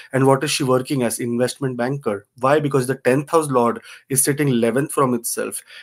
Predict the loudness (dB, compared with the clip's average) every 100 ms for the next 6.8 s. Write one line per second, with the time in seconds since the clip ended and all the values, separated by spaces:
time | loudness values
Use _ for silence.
0 | -4 0 0 2 0 2 0 0 -4 -2
1 | 0 -2 0 -2 0 0 0 -2 -2 -2
2 | 0 0 0 0 -2 -2 -4 -4 -4 -4
3 | -6 -8 -8 -10 -10 -12 _ _ _ -6
4 | -4 -2 -4 -4 -6 -8 -6 -4 -6 -6
5 | -6 -6 -8 -8 -10 -4 -4 -4 4 6
6 | 6 2 0 0 -4 -4 -6 -10